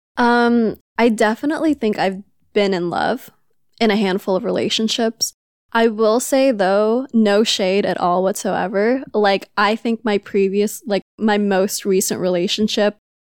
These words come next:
was infatuation. And I say this because the way I felt about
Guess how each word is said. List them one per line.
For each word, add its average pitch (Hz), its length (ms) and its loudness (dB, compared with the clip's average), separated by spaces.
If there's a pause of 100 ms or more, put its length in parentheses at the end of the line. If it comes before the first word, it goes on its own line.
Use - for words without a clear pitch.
(140)
was 190 260 2
infatuation. 185 1080 -2 (440)
And 254 220 4
I 262 240 2
say 349 360 2
this 247 400 2 (140)
because 214 920 0 (720)
the 254 180 6
way 240 540 4
I 254 160 2
felt 214 640 0
about 311 560 2